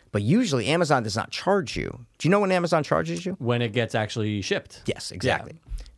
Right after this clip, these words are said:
Speaker 1: This had not gotten shipped,
Speaker 2: Oh,
Speaker 1: but they
Speaker 2: shit.
Speaker 1: charged me for some reason, right? So I was like,
Speaker 2: Okay.
Speaker 1: "What?" I didn't know this. So he sends me a message, says, "Listen, man,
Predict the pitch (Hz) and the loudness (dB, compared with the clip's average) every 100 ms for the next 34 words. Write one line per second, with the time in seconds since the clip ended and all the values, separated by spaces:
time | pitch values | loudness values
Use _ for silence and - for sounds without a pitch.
0 | - 147 143 113 95 92 76 85 - - | 2 4 4 2 0 -2 -6 -4 -4 -4
1 | - - 113 101 92 98 110 220 202 107 | -10 -16 -8 -2 -2 -2 -2 2 2 2
2 | 90 113 - 57 - - - 110 - - | -8 -8 -6 -6 -6 -6 -2 0 -2 -4
3 | - 101 95 101 95 101 101 147 143 - | 0 2 2 -2 -4 -4 -6 -10 -14 -20
4 | _ _ _ _ - 120 104 117 92 104 | _ _ _ _ 2 2 2 -2 -2 -4
5 | - - 117 101 95 110 98 95 120 - | -6 -4 0 0 0 -2 0 2 0 0
6 | - 107 113 110 123 120 120 117 | -2 -2 0 0 2 2 4 2